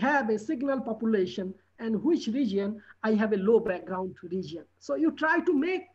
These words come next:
with all these tricks. With now people are working with the machine learning. Uh, people are really working on the machine learning,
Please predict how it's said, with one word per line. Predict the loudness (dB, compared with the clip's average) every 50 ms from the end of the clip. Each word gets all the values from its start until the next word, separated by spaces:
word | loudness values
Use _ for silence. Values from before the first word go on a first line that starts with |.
| _ _ _ _ _ -4
with | -2 -2 -2 -2
all | -2 -2 0 0 2 2 0 0
these | 2 0 0 0 -2
tricks. | -4 -2 -2 -2 -2 -2 -4 -6
With | -6 -4 -2
now | 0 2 2 2 2 0 -2
people | -2 -2 -4 -4 -4 -6
are | -6 -4
working | -2 -2 -2 -2 -4 -4 -4 -6 -6 -4
with | -4 -4 -2 0
the | 0
machine | 0 0 0 0 -2 -2 0
learning. | 0 0 0 0 -2 -2 -4 -6 -10 _ _ _ _ _ -8
Uh, | -4 -2 -2 -2 -2 -2
people | -2 -4 -4 -2 -2 -2 -2
are | -2 -2
really | 0 0 2 2 2 2
working | 2 2 0 -2 -2 -2 -4 -4
on | -4 -2 -4
the | -4
machine | -4 -4 -4 -4 -2 -2 -2
learning, | -2 -2 -2 -2 -2 -2 -4 -6